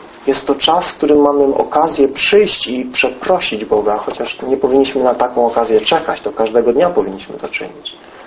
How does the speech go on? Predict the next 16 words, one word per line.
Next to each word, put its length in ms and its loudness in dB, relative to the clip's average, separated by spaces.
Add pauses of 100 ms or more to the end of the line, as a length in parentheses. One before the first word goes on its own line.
(220)
Ale 320 2 (800)
jest 240 0
to 80 2
szczególne 500 2
przypomnienie, 760 2
jest 240 -4
to 80 4
okazja, 360 0
żeby 220 0
to 100 0
zrobić. 520 0 (920)
Aby 400 4
r-, 260 4
zbadać 540 0
samego 440 0
siebie, 400 -2